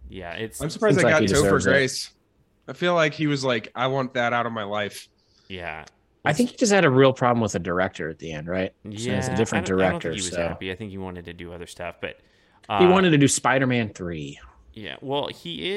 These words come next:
Speaker 1: is, uh, Topher Grace is going to, uh, yeah, be in the show. So that's great. Good for him.
Speaker 3: Now, is, is, is this the same timeline, like, from here to the nineties? Is it the same as, I think it's actually,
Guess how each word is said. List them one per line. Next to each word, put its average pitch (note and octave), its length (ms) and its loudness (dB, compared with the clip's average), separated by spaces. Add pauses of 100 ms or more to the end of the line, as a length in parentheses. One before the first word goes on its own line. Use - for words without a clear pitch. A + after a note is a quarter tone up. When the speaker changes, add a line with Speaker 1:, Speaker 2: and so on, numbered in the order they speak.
Speaker 1:
is, F#3 320 -10
uh, B2 200 -8
Topher D#3 300 -8
Grace B2+ 300 -8
is A2+ 300 -10
going F#2+ 340 -10
to, F2+ 640 -14
uh, F2 280 -12 (100)
yeah, E2+ 200 -12
be F#2 140 -12
in F2+ 80 -14
the - 60 -16
show. - 260 -14 (280)
So - 160 -12
that's F2 120 -12
great. E2+ 260 -14 (540)
Good G2+ 140 -12
for F#2+ 100 -8
him. F#2 220 -10 (1300)
Speaker 3:
Now, D#3 380 2 (140)
is, D3 320 2
is, C#3 280 4 (920)
is B2+ 120 2
this D3+ 180 4
the G#3 80 6
same F3 280 4
timeline, B2+ 580 2
like, G2 300 -4 (280)
from G#2+ 220 -6
here A2+ 220 2
to - 120 -8
the A2+ 80 -2
nineties? G2 480 -2
Is G2+ 120 -2
it G2 100 -4
the G2 80 -6
same G2 340 -2
as, E2+ 300 -6
I A2 80 -2
think F#3+ 240 0
it's F#3+ 160 2
actually, G#2 600 2